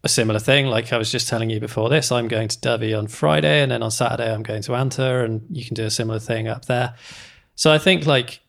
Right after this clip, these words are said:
eh, we all have sort of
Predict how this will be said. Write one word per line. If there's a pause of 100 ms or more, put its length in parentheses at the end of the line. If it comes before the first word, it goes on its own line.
(560)
eh,
we
all
have
sort
of